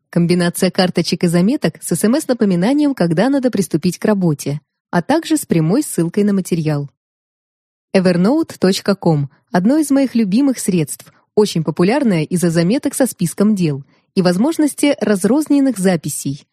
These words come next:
отдельных фрагментов информации. Заменяет бумажные блокноты, которые писатели носили с собой, чтобы записывать идеи.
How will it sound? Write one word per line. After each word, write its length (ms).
отдельных 540
фрагментов 540
информации. 800
Заменяет 480
бумажные 500
блокноты, 480
которые 420
писатели 460
носили 460
с 60
собой, 280
чтобы 240
записывать 640
идеи. 400